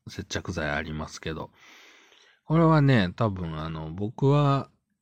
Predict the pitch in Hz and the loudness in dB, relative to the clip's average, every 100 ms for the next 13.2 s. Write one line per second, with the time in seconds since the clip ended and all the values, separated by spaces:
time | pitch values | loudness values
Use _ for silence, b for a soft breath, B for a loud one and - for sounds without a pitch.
0 | _ _ _ - 120 110 101 107 107 113 | _ _ _ -6 0 2 4 2 2 2
1 | 113 113 110 90 87 85 82 85 85 - | 4 4 4 2 0 -6 -6 -6 -6 -4
2 | 92 95 95 95 - 87 85 90 - 95 | -2 0 -2 -8 -8 -6 -6 -8 -4 0
3 | 92 95 92 80 - - - - - _ | 4 4 2 0 -6 -12 -14 -14 -16 _
4 | _ _ _ b b b b b b b | _ _ _ b b b b b b b
5 | _ _ _ 151 127 - 185 208 240 185 | _ _ _ 0 2 4 4 6 6 8
6 | 92 85 95 104 - 117 131 131 139 - | 6 2 -2 -4 -2 0 2 4 2 0
7 | 156 165 - 104 98 101 92 80 78 - | 0 0 2 4 4 2 0 -4 -8 -10
8 | 82 76 - 101 95 - - 143 135 101 | -8 -8 -4 -4 -2 -2 0 2 2 2
9 | 76 - _ 90 80 65 - _ _ _ | -2 -8 _ -8 -6 -8 -18 _ _ _
10 | 104 113 127 101 - 73 69 - _ _ | -2 0 0 -4 -4 -8 -10 -14 _ _
11 | _ _ - 90 85 82 87 80 73 65 | _ _ -8 -4 -2 -2 -4 -4 -4 -6
12 | - 87 90 85 76 69 - - - - | -8 -6 -4 -4 -6 -10 -12 -12 -12 -6
13 | 113 180 | -2 -2